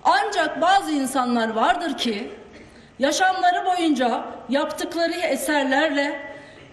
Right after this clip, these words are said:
insanlığa yapmış oldukları hizmetlerle yaşamlarından sonra da varlıklarını sürdürürler. Yaşamını milletine adayan, bir imparatorluğun küllerinden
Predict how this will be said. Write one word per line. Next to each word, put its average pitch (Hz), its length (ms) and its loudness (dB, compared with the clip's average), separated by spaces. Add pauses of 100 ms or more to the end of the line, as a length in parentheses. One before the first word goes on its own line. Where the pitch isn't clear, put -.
(120)
insanlığa 381 680 2
yapmış 392 380 0
oldukları 302 500 0
hizmetlerle 269 1160 0 (420)
yaşamlarından 381 840 2
sonra 349 500 0
da 339 320 -2 (200)
varlıklarını 320 760 2
sürdürürler. 247 720 0 (1800)
Yaşamını 403 580 0
milletine 370 480 0
adayan, 247 540 0 (840)
bir 415 380 0
imparatorluğun 349 800 0
küllerinden 294 880 0